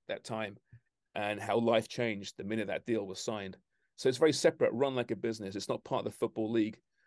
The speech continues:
The F A have some jurisdiction on, on the laws and the rules, but as far as the business model, the Premier League sits alone and negotiates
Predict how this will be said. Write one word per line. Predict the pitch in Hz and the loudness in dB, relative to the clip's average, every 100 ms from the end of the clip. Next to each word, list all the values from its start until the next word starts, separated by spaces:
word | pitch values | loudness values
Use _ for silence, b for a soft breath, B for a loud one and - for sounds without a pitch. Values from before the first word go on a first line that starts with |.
| _ _ _ | _ _ _
The | 131 151 | 4 4
F | - | 4
A | 139 | 2
have | 127 | 2
some | - 147 139 | 0 0 0
jurisdiction | 131 139 135 147 - 170 170 _ - | 0 -2 0 -4 -4 -8 -10 _ -10
on, | 110 101 113 | -4 -4 -2
on | 117 | -2
the | 107 | -2
laws | 104 117 120 113 | 2 4 4 2
and | |
the | 107 | -2
rules, | 107 120 147 147 - | 0 -2 -2 -6 -2
but | - | 0
as | - | 0
far | - 135 110 | 4 6 6
as | 113 - | 2 -8
the | - | -2
business | - 123 123 104 | 4 4 2 -6
model, | 95 98 - 113 - _ _ - | -6 -6 -4 -6 -10 _ _ -10
the | |
Premier | - 135 123 | 0 2 4
League | 113 113 | 2 2
sits | - - | -2 0
alone | 107 107 113 90 - _ _ | 0 0 0 -4 -12 _ _
and | - 104 | -6 0
negotiates | 117 131 117 117 87 | 4 4 4 0 -2